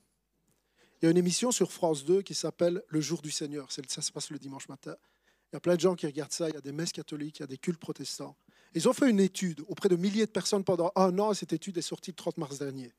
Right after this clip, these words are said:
Et ça a étonné tout le monde. Parce que le résultat est que quarante-six pour cent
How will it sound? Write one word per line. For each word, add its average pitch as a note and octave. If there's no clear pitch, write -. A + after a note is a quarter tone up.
Et A3
ça F#3
a F#3
étonné G#3
tout G#3+
le F#3
monde. C#3
Parce -
que F#3
le D#3
résultat G3
est E3+
que -
quarante-six A3
pour -
cent E3